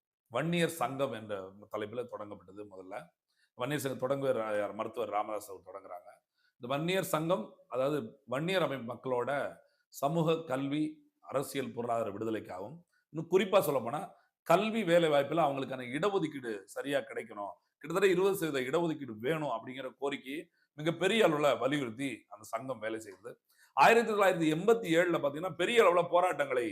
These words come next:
அந்த வன்னியர் சங்கமானது இந்த நோக்கத்துல, அதாவது வன்னியர் ச-, மக்களுக்கான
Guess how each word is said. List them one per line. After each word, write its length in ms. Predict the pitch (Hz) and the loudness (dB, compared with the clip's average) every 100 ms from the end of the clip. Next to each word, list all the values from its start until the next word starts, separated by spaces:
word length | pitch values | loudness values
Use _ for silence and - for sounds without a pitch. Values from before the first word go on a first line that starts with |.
| - | -6
அந்த 160 | 113 113 | -10 -6
வன்னியர் 340 | 110 139 147 - | -6 -6 -10 -10
சங்கமானது 460 | 113 107 107 117 190 - _ _ - | -14 -10 -8 -8 -12 -14 _ _ -4
இந்த 220 | 165 175 | 4 4
நோக்கத்துல, 420 | 156 160 143 120 110 | 4 2 0 0 0
அதாவது 340 | 117 127 160 170 120 | -2 -2 0 0 -2
வன்னியர் 300 | 135 180 175 | -6 -2 -2
ச-, 120 | 143 | -2
மக்களுக்கான 600 | 135 131 127 113 127 170 | -6 -6 -6 -6 -6 -6